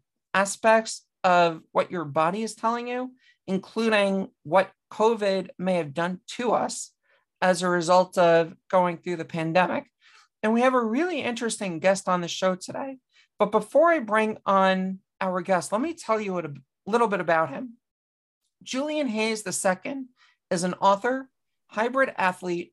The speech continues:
and the founder of Executive Health. His boutique concierge helps forward-thinking entrepreneurs, investors, leaders, and executives maintain their edge and status through high-touch,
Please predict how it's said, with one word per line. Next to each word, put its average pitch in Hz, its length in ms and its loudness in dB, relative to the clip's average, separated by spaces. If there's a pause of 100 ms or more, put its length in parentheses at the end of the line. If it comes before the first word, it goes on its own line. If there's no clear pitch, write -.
(120)
and 190 140 0
the 170 60 -4
founder 196 400 -4
of 185 80 -8
Executive 165 500 -6
Health. - 340 -4 (640)
His 196 240 -4
boutique 214 560 -10
concierge 233 920 -4 (360)
helps 240 480 0
forward-thinking 240 800 -2
entrepreneurs, 196 880 -4 (540)
investors, 185 720 0 (400)
leaders, 185 600 -2 (200)
and 196 140 -2
executives 196 800 -4 (360)
maintain 202 500 0
their 240 220 0
edge 202 160 0
and 202 160 -6
status 185 680 0 (120)
through 180 140 -2 (120)
high-touch, - 800 -2